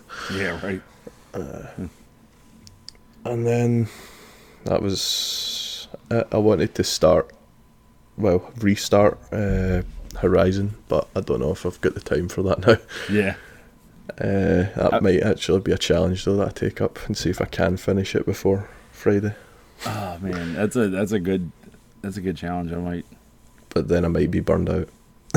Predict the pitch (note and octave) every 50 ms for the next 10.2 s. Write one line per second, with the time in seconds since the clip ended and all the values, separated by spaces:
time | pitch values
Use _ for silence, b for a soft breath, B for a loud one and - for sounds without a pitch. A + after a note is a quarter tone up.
0 | - - - D3+ B2 - C3 A#2 F2+ E2 - - - E2 - - - - - -
1 | A#2+ C#3 C#3+ - G3+ F#3 C#3+ A#2+ B2 C3+ D#3 D3+ G3+ F#3+ F#3+ F#3 E3+ E3+ D#3+ D3
2 | C#3 D3 D#3+ D3 B2 A2 F#2+ A#2 B2+ A#2 D#3 D3+ C#3+ C3 B2 C3 A#2+ A2+ A#2 A#2
3 | G#2+ A#2 A#2 G#2 G#2+ G#2 F2+ - A#2 G#2 G2+ G2+ G2+ G2 - - - A#2+ G#2 -
4 | G#2+ F2 G#2 G#2 G#2 G2+ - - G#2+ A2+ A2+ A#2 A#2+ A#2 A2+ A2 A2 A2+ G#2+ G2+
5 | G#2 G#2+ - B B B B B B - A#2+ B2 - D#3 D3+ C3+ C3 B2+ B2+ C3+
6 | C3+ C3 B2 B2 B2+ B2 A#2+ G2 A#2 A2+ A#2 A2+ A#2+ A#2+ G#2+ G#2+ A2 G#2 F#2+ F#2
7 | G2+ A#2 B2+ B2 - C3 - C#3+ C#3 A#2+ G#2 - C3+ B2+ B2 A#2 - A#2 A#2 C#3
8 | F#3 C3+ C#3 C3+ C3+ - - - - - F#3 D3 - C3+ - - - - E3+ F#3+
9 | - - D3 A3+ F#3+ C#3 C#3+ C3 - - C#3 B2 - A#2 G#2+ F2+ F#2+ A2+ B2 A#2+
10 | G#2+ F#2 -